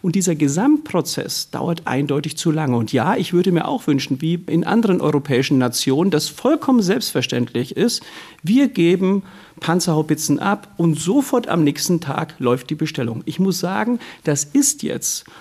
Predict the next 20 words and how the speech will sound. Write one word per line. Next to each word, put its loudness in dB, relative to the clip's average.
unter 2
Boris 0
Pistorius -2
extrem 0
beschleunigt 0
worden. -2
Nehme 2
ich -8
jetzt -2
mal -2
die 0
Kampfpanzer. -2
Ich -8
vermute, 0
dass -2
wir 0
innerhalb 2
von 2
sechs -2
Monaten 0